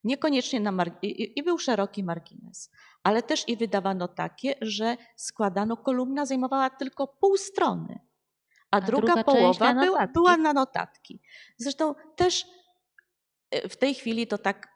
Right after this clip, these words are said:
Speaker 1: e, no, nie, nie bardzo, e, e, prawda, nie takim niechętnym okiem wydaje mi się, że to jest,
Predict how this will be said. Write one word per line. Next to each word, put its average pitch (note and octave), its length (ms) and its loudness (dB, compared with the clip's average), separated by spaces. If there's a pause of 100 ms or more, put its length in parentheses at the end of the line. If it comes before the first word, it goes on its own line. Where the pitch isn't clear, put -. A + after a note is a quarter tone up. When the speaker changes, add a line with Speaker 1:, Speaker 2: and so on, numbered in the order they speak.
(320)
Speaker 1:
e, F#3 180 -6
no, G3 380 -6
nie, G3 280 -6
nie G#3+ 140 -4
bardzo, B3+ 640 -2
e, F3+ 40 -4
e, - 880 -8
prawda, F3+ 280 -6
nie F#3+ 140 -4
takim F#3+ 280 -6
niechętnym D4+ 580 -4
okiem F#3 360 -4
wydaje F3+ 200 -4
mi F#3 100 -6
się, F#3 120 -8
że F#3 60 -10
to G3 120 -6
jest, F#3+ 220 -4